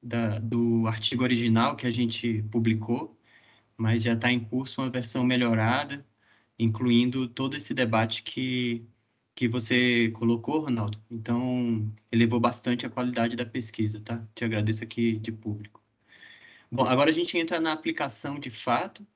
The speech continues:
que é o tema principal da, da apresentação de hoje. É, então, assim, essa pesquisa, ela, resgatando, né, ela aborda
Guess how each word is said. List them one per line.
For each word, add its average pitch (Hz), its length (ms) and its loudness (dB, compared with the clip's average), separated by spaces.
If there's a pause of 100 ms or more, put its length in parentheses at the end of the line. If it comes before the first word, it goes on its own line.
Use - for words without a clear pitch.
que - 120 -4
é 127 40 4
o 123 80 0
tema 117 580 0 (360)
principal 127 500 0
da, 127 80 -4
da 117 300 -4
apresentação 117 640 0
de 110 140 0
hoje. 151 420 0 (800)
É, 113 920 4 (460)
então, 131 180 0
assim, 123 160 0
essa 113 180 2
pesquisa, 135 460 -4
ela, 120 800 2
resgatando, 123 600 -2
né, - 220 -2 (440)
ela 123 540 4 (240)
aborda 117 640 2